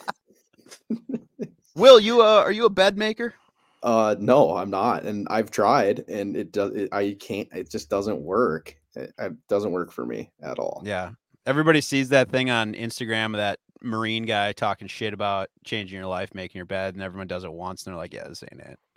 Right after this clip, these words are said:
Speaker 2: Oh, the guy who's giving the, uh, commencement speech. He's
Speaker 1: Yeah,
Speaker 2: like,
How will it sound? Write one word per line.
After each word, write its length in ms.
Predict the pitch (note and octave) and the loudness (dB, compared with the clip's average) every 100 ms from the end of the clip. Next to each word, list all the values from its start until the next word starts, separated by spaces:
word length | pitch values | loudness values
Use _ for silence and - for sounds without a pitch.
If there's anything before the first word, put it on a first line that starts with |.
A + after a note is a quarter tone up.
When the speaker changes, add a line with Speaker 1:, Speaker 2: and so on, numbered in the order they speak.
| - | 8
Speaker 2:
Oh, 220 | C#3 C3 | 10 12
the 80 | A#2 | 8
guy 320 | A2 A2 A2 | 4 4 2
who's 240 | A#2 A2+ | 4 2
giving 340 | - G#2 G#2 G#2 | 2 -2 0 0
the, 320 | G2 F#2+ F2+ - | 0 0 -4 -4
uh, 200 | G2 F2+ | -4 -4
commencement 540 | - F#2+ F2+ - G#2+ F#2 | -2 -2 -4 -6 -6 -6
speech. 440 | - G#2+ A2+ - - | -4 -2 -2 -6 -8
He's 180 | A2 A2+ | -2 4
Speaker 1:
Yeah, 220 | C#3+ C3 | 6 6
Speaker 2:
like, 140 | B2 | 4